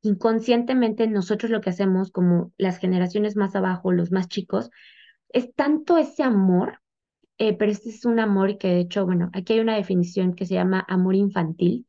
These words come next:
es tanto ese amor que tenemos por nuestros padres o por nuestra familia que sacrificamos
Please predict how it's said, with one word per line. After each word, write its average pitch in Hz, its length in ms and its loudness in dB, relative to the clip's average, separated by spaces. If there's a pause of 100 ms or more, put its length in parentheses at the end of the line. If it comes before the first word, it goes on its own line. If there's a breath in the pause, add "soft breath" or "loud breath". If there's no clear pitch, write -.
(260 loud breath)
es - 100 -20
tanto 262 280 2
ese 320 220 0
amor 208 340 4
que 277 100 -4
tenemos 208 380 0
por 190 180 0
nuestros 175 380 0
padres 196 360 0
o 202 80 -6
por 185 120 0
nuestra 175 280 0
familia 175 560 2 (760 soft breath)
que 247 260 4 (680)
sacrificamos 208 1200 0